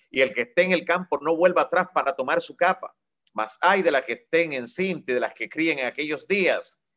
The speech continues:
Jesús termina diciendo, "Orad para que vuestra huida no sea en invierno ni en sábado". Muy, muy interesante esto.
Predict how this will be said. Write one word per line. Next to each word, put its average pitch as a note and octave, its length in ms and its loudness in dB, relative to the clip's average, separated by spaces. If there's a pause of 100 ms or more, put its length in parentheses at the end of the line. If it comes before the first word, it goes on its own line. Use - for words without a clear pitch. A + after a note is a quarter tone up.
Jesús G#2+ 300 -10
termina C3+ 280 -2
diciendo, C3 420 -4
"Orad C#3+ 400 4 (480)
para A#2 200 2
que B2 100 -2
vuestra A#2+ 400 -2
huida D#3 580 0
no A#2+ 200 -4
sea D3 180 -4
en C3+ 100 -8
invierno F#3+ 760 -4 (140)
ni A#2+ 200 -6
en G#2+ 180 -8
sábado". A#2 640 -4 (600)
Muy, E3+ 220 -2
muy D3+ 200 -2
interesante A#2 720 -2
esto. - 380 -10